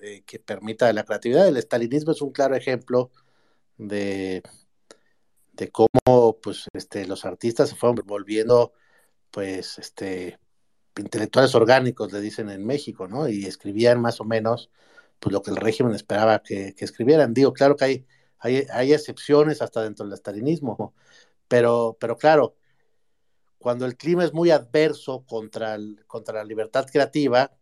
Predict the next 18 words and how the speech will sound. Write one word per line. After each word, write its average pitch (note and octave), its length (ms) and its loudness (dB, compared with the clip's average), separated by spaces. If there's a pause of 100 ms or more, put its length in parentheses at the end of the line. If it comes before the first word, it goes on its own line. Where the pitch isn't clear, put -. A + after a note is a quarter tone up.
(440)
pues, A2+ 340 -6 (140)
a A#2 100 -8
veces B2+ 240 -6
se C#3+ 80 0
pueden C#3 240 -4
crear B2+ 320 4
obras B2+ 680 0
que, G#2+ 320 -12
que A2 120 -14
salen B2+ 280 0
a A2+ 80 0
luz B2 340 -8 (180)
mucho B2 360 -6
tiempo A#2+ 280 -2
después. F#3 480 2
Los G2 180 -10
seres B2+ 260 -4
humanos, C3 460 0